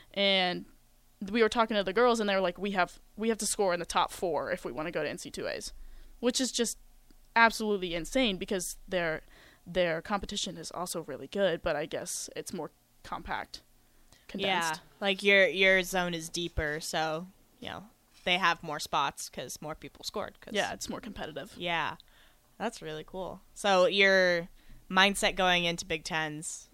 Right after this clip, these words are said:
Speaker 2: since it's not, you know, I know for us it's more of a, we're trying to qualify for N C's thing. What's, what's your mindset, real quick?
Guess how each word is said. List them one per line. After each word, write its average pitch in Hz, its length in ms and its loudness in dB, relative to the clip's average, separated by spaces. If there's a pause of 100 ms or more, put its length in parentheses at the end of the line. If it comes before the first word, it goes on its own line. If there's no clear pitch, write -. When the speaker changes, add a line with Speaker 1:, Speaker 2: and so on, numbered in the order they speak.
(120)
Speaker 2:
since - 320 -6
it's 180 160 -4
not, 196 360 6 (400)
you 196 80 6
know, 185 60 12
I 180 80 10
know 202 140 10
for 175 200 0
us 180 240 4
it's 180 160 -6
more 170 220 4
of 165 140 2
a, 156 180 2
we're 175 140 0
trying 175 240 2
to 165 40 -4
qualify 165 380 0
for - 140 -8
N 156 180 -4
C's 160 280 -10
thing. 151 180 -8
What's, 165 220 -6
what's 175 260 -4
your 170 100 -4
mindset, 156 520 -6
real 156 180 -8
quick? - 260 -10